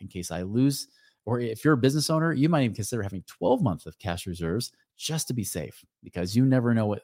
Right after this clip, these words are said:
what can happen in your own business too. Things can happen. It can be more volatile.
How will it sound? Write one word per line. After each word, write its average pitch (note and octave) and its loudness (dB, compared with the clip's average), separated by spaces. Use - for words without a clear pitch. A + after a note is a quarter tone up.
what G#2 -4
can F#2 -8
happen F#2+ -6
in E2 -4
your G#2+ 4
own F#2 0
business D#2 -6
too. F#2+ -2
Things B2 2
can G#2+ -4
happen. A#2+ 0
It G2+ -4
can F#2+ -4
be F2+ -2
more F2 -2
volatile. G2+ -2